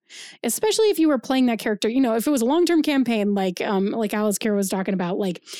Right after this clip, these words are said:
you've been playing this game for two years or something like that, you lose a character, you start a new character from scratch. I'm sure you're still invested in the game and the storyline,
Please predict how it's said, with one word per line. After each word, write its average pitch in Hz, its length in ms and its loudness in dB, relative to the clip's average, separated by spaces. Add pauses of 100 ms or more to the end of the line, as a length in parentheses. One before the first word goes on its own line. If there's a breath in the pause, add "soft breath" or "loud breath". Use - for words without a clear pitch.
(180 loud breath)
you've 415 100 2
been 294 100 4
playing 285 200 2
this 285 140 2
game 285 200 2
for 247 140 -2
two 294 220 0
years 294 320 2
or 320 80 0
something 294 320 2
like 302 180 0
that, 302 240 -2 (320 loud breath)
you 247 140 2
lose 262 240 4
a 262 60 2
character, 226 640 -2 (560)
you 233 160 0
start 233 280 0
a 226 40 2
new 220 180 4
character 220 360 -2
from 202 180 -2
scratch. - 500 -4 (520 loud breath)
I'm 240 100 2
sure 320 260 0
you're 285 180 4
still 262 240 0
invested 226 640 0
in 220 100 2
the 208 80 0
game 202 380 2
and 202 180 0
the 190 40 2
storyline, 180 760 -2